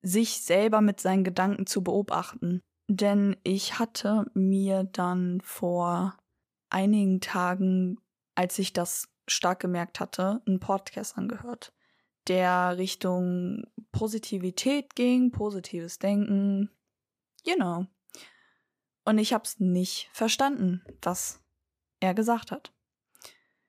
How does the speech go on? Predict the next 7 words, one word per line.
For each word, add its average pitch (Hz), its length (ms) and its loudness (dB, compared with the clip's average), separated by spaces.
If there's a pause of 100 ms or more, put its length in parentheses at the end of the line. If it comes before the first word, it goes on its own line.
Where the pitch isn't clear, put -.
(240)
Aber 226 480 2 (440)
ich - 220 0
hab - 340 -2 (840)
die 196 80 2
Folge 202 380 2
schon 220 360 4
gehört. 196 540 -2